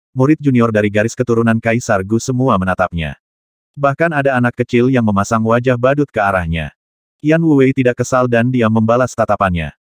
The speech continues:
Ini membuat marah anak-anak muda. Beberapa murid di samping Gu Liancheng bergumam, "Apa gunanya menyombongkan diri? Kita harus melihat seberapa bagus dia dulu." "Sebelum Bruder Liancheng mengolah pil, dia telah membiarkan kamu membiasakan diri dengan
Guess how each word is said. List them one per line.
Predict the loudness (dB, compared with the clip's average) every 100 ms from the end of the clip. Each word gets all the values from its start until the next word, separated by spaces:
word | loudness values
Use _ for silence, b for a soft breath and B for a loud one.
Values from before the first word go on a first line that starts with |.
| _
Ini | -2 0 0
membuat | 0 2 0 0
marah | -2 0
anak-anak | -2 -2 -2 -2 -2 -2
muda. | -2 -2 -4 _ _ _ _ _
Beberapa | -2 0 0 0 0
murid | 0 -2
di | -4
samping | -2 0 0 0
Gu | 2
Liancheng | 2 2 0 0
bergumam, | 0 0 2 0 -2 -8 _ -6
"Apa | -2 -2
gunanya | 0 0 2 0
menyombongkan | 0 0 0 0 -2 -2
diri? | -2 -4 -8 _ _ _ _ _ _
Kita | -4 0 0
harus | 0 -2 -2
melihat | 0 0 -2
seberapa | -2 -2 0 0
bagus | 0 0 -2 -2
dia | -2 0
dulu." | 0 -2 -4 -8 _ _ -6
"Sebelum | 0 2 2 2
Bruder | 2 2
Liancheng | 2 0 0 0
mengolah | 2 2 0
pil, | 0 0 0 -2 _
dia | -2 0
telah | 2 0
membiarkan | 0 0 0 0 -2 0
kamu | 0
membiasakan | 0 0 0 -2 -2 0 0
diri | 0 0 0
dengan | -2